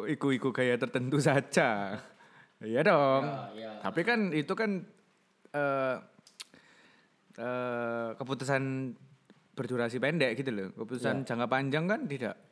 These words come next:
Speaker 1: begitu gitu.
Speaker 2: Ah, benar.
Speaker 1: Itu yang sebenarnya membuat banyak orang itu jadi nyaman.
Speaker 2: Nyaman.
Speaker 1: Hmm. Karena yo, yo banyak lah, banyak cerita lah gitu. Maksudnya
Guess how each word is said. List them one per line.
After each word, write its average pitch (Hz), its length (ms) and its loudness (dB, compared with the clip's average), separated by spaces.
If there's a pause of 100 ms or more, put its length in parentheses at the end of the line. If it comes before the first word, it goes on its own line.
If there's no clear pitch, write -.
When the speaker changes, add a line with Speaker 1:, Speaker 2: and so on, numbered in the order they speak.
(140)
Speaker 1:
begitu 110 560 -6
gitu. 95 160 -14
Speaker 2:
Ah, 107 320 -16
benar. 104 160 -10
Speaker 1:
Itu 165 160 -4
yang 202 160 2
sebenarnya 147 320 0
membuat 120 320 0
banyak 107 200 0
orang 131 280 -2
itu 175 240 -4
jadi 104 480 -6 (1400)
nyaman. 110 480 -4 (1200)
Speaker 2:
Nyaman. 120 800 -4 (320)
Speaker 1:
Hmm. 440 260 -4 (1300)
Karena 151 400 -4
yo, 120 200 2 (520)
yo 165 160 2
banyak 170 240 4
lah, 123 160 2
banyak 117 280 -2
cerita 120 360 -4
lah 90 160 -10
gitu. 92 240 -16
Maksudnya 113 480 -6